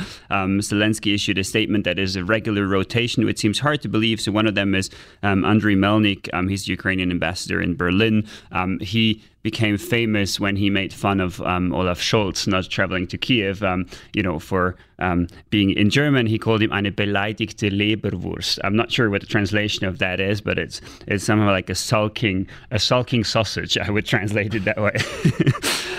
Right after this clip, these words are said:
Um, and he's been, um, he's been there for eight years. Um, and also, um, one other important post is the ambassador in Hungary, which is, of course, um, very important because, um, Viktor Orban is often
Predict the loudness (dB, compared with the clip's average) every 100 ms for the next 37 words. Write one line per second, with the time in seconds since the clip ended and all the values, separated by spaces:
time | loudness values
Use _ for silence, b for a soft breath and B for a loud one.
0 | B -2 0 2 4 4 2 B 0 2
1 | 2 0 0 0 0 0 0 -2 0 0
2 | 2 0 -2 0 0 2 0 2 2 2
3 | 0 0 2 0 0 2 2 2 2 2
4 | B B -6 -2 0 2 2 2 0 2
5 | 0 0 -2 0 0 -2 -2 0 0 -2
6 | -2 0 2 0 0 -2 -4 -6 -4 -2
7 | 0 0 2 2 4 2 -2 -4 -4 -6
8 | -4 -4 -4 -2 -4 -2 0 0 0 -2
9 | -4 -4 -4 -2 -2 -2 -2 -6 B B
10 | B 0 0 0 0 0 -2 -2 0 0
11 | 2 2 2 0 0 0 0 0 0 0